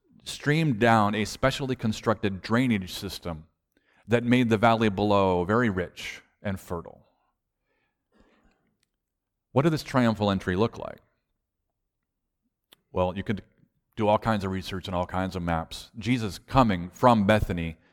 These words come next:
people coming out from Jerusalem. They want to see Lazarus. Remember, he was raised from the dead not too long before. And Jesus doesn't manufacture this parade. He's just joining the travelers, those that are coming in for the feast. But he inserts himself into the procession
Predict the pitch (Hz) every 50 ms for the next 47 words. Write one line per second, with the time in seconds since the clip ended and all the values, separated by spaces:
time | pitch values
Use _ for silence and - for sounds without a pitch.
0 | _ - - 131 123 - 101 92 - 117 110 101 92 95 - 120 120 113 101 -
1 | - 120 117 110 101 90 85 95 98 110 101 - 98 90 87 87 87 120 139 139
2 | 160 123 - 131 - - 160 147 131 131 170 214 202 - 90 80 82 76 - -
3 | - - - - 104 104 113 165 190 147 120 104 113 135 127 113 107 92 - 92
4 | 110 120 120 110 104 - - - - 120 104 92 87 87 82 90 95 98 92 87
5 | 87 87 92 92 92 - - - 117 110 101 92 92 90 87 - - - 131 120
6 | 101 92 - - - - - - - - - 107 98 101 156 185 170 190 - 185
7 | 175 - 170 143 147 143 147 151 147 - 175 175 156 - - 131 117 104 101 -
8 | - 110 98 92 92 95 104 104 - - 131 135 135 143 131 - - - _ _
9 | - - 135 131 123 - - 117 104 - 120 127 120 120 143 131 123 120 110 110
10 | 107 104 - - - - 104 - - - 123 120 117 107 107 104 101 98 95 -
11 | - - - - - - _ _ _ _ _ _ _ _ - - 110 110 113 110
12 | - - 101 101 98 - 117 107 101 98 95 98 101 98 95 - 104 95 101 101
13 | - 170 165 123 - - - 113 110 127 156 139 127 123 - - 139 147 143 -
14 | - 170 165 165 - - - 123 98 104 110 - 127 120 113 131 131 127 - 127
15 | 110 90 104 98 95 - - 104 98 87